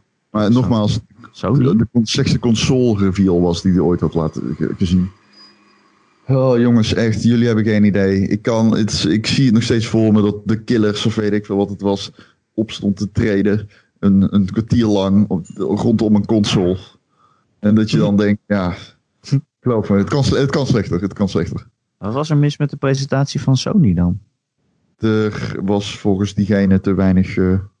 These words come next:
Speaker 1: boeiende shit.
Speaker 2: Oh, dat vind ik
Speaker 1: Ja.
Speaker 2: wel raar. Ja, ik bedoel, het was
Speaker 1: Ja,
Speaker 2: niet
Speaker 1: dit
Speaker 2: dat
Speaker 1: was
Speaker 2: je
Speaker 1: iemand
Speaker 2: zegt,
Speaker 1: die,
Speaker 2: "Ik ben
Speaker 1: eh, in de
Speaker 2: weggeblazen."
Speaker 1: redactie is. Lu-, luistert. Hè?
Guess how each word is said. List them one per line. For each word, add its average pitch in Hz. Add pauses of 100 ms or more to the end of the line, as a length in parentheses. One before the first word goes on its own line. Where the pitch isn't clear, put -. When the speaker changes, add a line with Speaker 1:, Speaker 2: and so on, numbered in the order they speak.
(240)
Speaker 1:
boeiende 92
shit. - (440)
Speaker 2:
Oh, 92 (240)
dat 110
vind -
ik -
Speaker 1:
Ja. 80
Speaker 2:
wel 80
raar. 87 (680)
Ja, -
ik -
bedoel, 98
het 92
was 90
Speaker 1:
Ja, 113
Speaker 2:
niet 127
Speaker 1:
dit 165
Speaker 2:
dat 170
Speaker 1:
was 170
Speaker 2:
je 160
Speaker 1:
iemand 147
Speaker 2:
zegt, -
Speaker 1:
die, -
Speaker 2:
"Ik 139
ben 104
Speaker 1:
eh, -
in -
de 143
Speaker 2:
weggeblazen." 95
Speaker 1:
redactie 131
is. - (420)
Lu-, 113
luistert. 110 (640)
Hè? 123